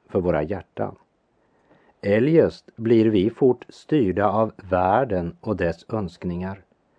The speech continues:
istället för att leva i och efter Guds fullkomliga vilja. Och problemet ligger väl djupast sett på viljeplanet.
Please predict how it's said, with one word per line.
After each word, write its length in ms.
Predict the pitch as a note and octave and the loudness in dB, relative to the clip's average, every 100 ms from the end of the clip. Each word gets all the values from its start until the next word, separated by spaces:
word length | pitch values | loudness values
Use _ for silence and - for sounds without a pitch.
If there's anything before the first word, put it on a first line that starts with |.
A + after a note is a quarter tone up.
| _ _ _ _ | _ _ _ _
istället 640 | - D3 - - E3 G#2+ A2 | 0 2 2 6 6 6 0
för 140 | - | 2
att 260 | A#2 A2+ - | 2 2 -2
leva 640 | C3 C#3+ F#2+ E2 F2+ F2+ - | 0 2 2 0 0 -2 -2
i 300 | A#2+ F#2+ F2 | -4 -4 -6
och 220 | G#2+ G2+ | -8 -4
efter 560 | A#2+ - _ - F2+ F2+ | -4 -6 _ -8 -6 -6
Guds 680 | G#2+ G#2 C3+ F2 - - _ _ | -4 0 0 -2 -16 -20 _ _
fullkomliga 840 | G#2+ G2 - G2+ D2+ D2+ D2+ C#2+ | -4 -4 -2 -4 -4 -10 -8 -8
vilja. 420 | F2 F#2 F2 G2 F#2+ _ _ _ _ _ _ _ _ _ | -8 -8 -8 -12 -14 _ _ _ _ _ _ _ _ _
Och 640 | _ B2 A#2 A2+ A2+ - _ - | _ 4 8 8 6 2 _ -6
problemet 1040 | - B2+ A2+ F2+ F2+ A2 D3 E2+ _ _ _ _ _ _ - | 2 2 2 -2 0 0 -4 -8 _ _ _ _ _ _ -4
ligger 540 | A#2+ F#2+ E2+ G2 C#3+ D3 | 0 0 0 2 2 2
väl 500 | A#2+ A2 G#2 G#2 G2+ - | 2 2 2 0 -4 -8
djupast 840 | F#2+ A#2+ B2+ - - D3+ - _ | -6 -2 -2 -2 -2 -2 -2 _
sett 600 | - G2+ F2 - _ - _ _ | -10 -4 -4 -6 _ -20 _ _
på 340 | - G2 A2+ - | -6 -2 0 -2
viljeplanet. 1080 | B2+ D#3 F#2 E2+ - E2 D2 F#2 F#2+ _ | -2 -2 -2 -6 -6 -6 -6 -10 -14 _